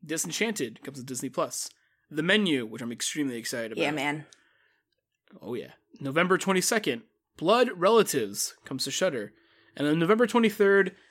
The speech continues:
Speaker 1: Knives Out, Glass Onion. I think that's the theater release.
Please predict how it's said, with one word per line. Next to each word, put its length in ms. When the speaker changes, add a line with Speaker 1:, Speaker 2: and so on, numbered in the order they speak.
Speaker 1:
Knives 360
Out, 240
Glass 240
Onion. 440
I 60
think 240
that's 240
the 120
theater 420
release. 640